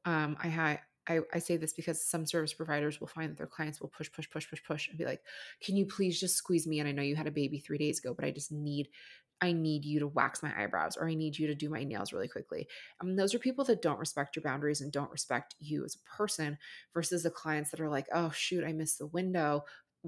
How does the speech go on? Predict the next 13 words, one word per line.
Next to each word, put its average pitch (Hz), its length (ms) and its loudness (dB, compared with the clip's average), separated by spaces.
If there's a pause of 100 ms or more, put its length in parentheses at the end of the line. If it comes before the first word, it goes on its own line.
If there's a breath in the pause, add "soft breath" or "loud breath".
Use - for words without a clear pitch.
(240)
As 180 140 2
soon 185 160 4
as 175 100 4
I 151 100 8
can 156 160 -2
see - 160 2
you, 160 80 4
please 156 280 0
let 113 120 0
me 117 120 -4
know." 151 520 0 (640 soft breath)
Um, 123 380 -2
I've 170 240 0